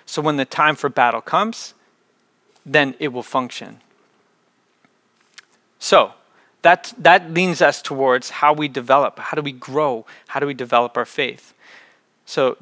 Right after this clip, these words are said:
to see what Paul's talking about there, we gotta look at the shield. He says, "Hold up the shield of faith." And he's,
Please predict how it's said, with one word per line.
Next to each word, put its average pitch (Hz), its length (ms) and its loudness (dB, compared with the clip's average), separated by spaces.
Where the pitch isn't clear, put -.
to 139 220 -10
see - 200 -4
what 233 180 4
Paul's 214 280 6
talking 180 360 4
about 135 240 2
there, 131 120 4
we 139 120 -2
gotta 185 200 6
look 143 380 0
at 139 160 -6
the 139 60 -4
shield. 131 480 -4
He 160 100 -8
says, 147 320 2
"Hold 208 400 6
up 160 280 4
the 151 180 6
shield 170 680 4
of 127 120 -4
faith." - 540 -6
And 147 100 -2
he's, 262 360 2